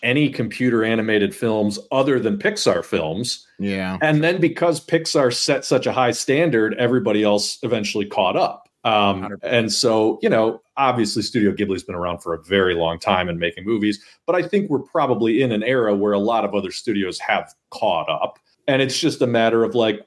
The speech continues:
Speaker 1: once you start with the best, you gotta make your way to the rest eventually. So, yeah.
Speaker 3: One hundred percent.
Speaker 2: Yeah.
Speaker 3: Um, so that,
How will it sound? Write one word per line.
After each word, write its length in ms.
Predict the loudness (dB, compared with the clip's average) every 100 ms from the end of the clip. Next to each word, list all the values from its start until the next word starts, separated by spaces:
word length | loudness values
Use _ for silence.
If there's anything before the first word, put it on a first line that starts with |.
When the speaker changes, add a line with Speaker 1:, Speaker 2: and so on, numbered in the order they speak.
| -2
Speaker 1:
once 280 | -2 0
you 80 | 0
start 440 | 0 0 0 0 0
with 280 | 0 0 -8 -16
the 120 | -2 0
best, 640 | 2 2 0 -4 -8 -18 _
you 140 | -2
gotta 480 | 2 2 4 2 0 -4 _ _ _
make 360 | 0 2 2 2
your 140 | 2
way 180 | 4 2
to 80 | 2
the 100 | 2
rest 360 | 2 0 0
eventually. 600 | 0 0 0 -2 -6 -8
So, 540 | -10 0 2 2 -2 -8 -2
yeah. 220 | 0 0 -8 _ _ -14
Speaker 3:
One 120 | -8
hundred 240 | -2 0
percent. 300 | 0 -2 -6 -8 _ _ _ -20 -20 _ _
Speaker 2:
Yeah. 60 | -10
Speaker 3:
Um, 240 | 0 0 0
so 140 | -4
that, 200 | 0 0